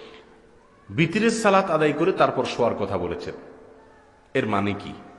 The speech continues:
এর মানে হলো যে ব্যক্তি ভোর রাতে উঠতে পারবে সেরকম কোনো জোরালো সম্ভাবনা নাই,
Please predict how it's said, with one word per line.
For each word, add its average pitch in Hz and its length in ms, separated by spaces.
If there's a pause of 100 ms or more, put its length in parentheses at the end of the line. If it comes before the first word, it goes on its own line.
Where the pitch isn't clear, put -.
(280)
এর 127 120
মানে 117 240
হলো 107 360 (460)
যে 147 200
ব্যক্তি 208 320
ভোর 175 320
রাতে 190 200
উঠতে - 400
পারবে 123 320
সেরকম 147 440
কোনো 170 520 (840)
জোরালো 208 360
সম্ভাবনা 113 580
নাই, 82 160